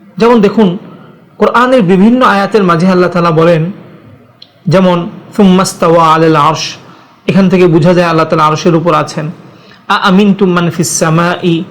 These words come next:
এখান থেকে বোঝা যায় আল্লাহ তাআলা আসমানে আছেন। "ওয়া হুয়া মাআকুম আইনা মা কুনতুম", এখান থেকে বোঝা যায় আমরা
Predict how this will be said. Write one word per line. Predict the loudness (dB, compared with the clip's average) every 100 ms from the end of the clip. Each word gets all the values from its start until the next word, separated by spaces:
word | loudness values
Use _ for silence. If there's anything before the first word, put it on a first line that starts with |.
| -14 -4
এখান | 0 0 0
থেকে | 2
বোঝা | 2 2 2
যায় | 2 0
আল্লাহ | -2 -2
তাআলা | -2 -4
আসমানে | -4 -4 -2 0 0
আছেন। | -2 -2 -4 -4 -14 -20 -20 -20 -20 -4
"ওয়া | 0
হুয়া | 2 2
মাআকুম | 2 2 2 0 0
আইনা | 2 2 2
মা | 0 0
কুনতুম", | 0 2 2 0 -2 -10 -20 -20 -20 -18 -6
এখান | 0 2
থেকে | 2 0
বোঝা | 0 2 2
যায় | 0 0
আমরা | 0 2 0